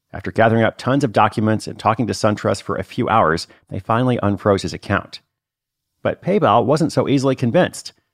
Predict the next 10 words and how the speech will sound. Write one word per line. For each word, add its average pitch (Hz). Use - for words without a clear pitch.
It -
took 113
days 147
of 107
going 110
through 113
paperwork, 104
proof 123
of 123
purchase, 107